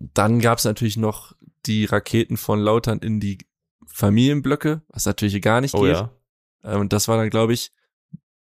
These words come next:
Speaker 1: korrigiert mich, wenn ich falsch liege, aber das war, glaub ich, auch so ein Auslöser für ein paar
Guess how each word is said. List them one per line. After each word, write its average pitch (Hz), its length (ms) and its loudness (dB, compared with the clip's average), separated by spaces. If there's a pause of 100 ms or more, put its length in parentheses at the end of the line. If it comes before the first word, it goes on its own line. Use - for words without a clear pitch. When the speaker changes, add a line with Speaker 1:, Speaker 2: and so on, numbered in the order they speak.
(920)
Speaker 1:
korrigiert 98 320 2
mich, 101 120 -4
wenn 98 80 -4
ich 98 100 -6
falsch 117 260 0
liege, 117 160 2
aber 104 60 2
das 104 160 -2
war, 107 80 0
glaub 107 160 0
ich, - 100 -10
auch 104 140 0
so 104 260 -2 (340)
ein 151 120 0
Auslöser 110 600 2
für - 200 -4
ein 104 140 -2
paar 104 440 0